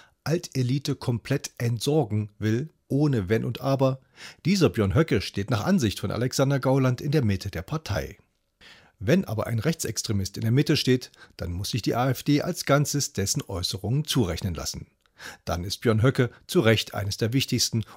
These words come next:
und prominentesten Gesichter dieser Partei.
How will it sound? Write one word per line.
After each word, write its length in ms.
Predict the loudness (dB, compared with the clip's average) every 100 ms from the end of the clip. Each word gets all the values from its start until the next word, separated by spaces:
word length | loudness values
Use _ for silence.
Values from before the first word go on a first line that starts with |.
| -4
und 140 | -2
prominentesten 720 | 4 6 6 4 2 -4 -2
Gesichter 460 | 0 0 -2 -2 -2
dieser 260 | -2 -4
Partei. 480 | -6 -6 -2 -2 -4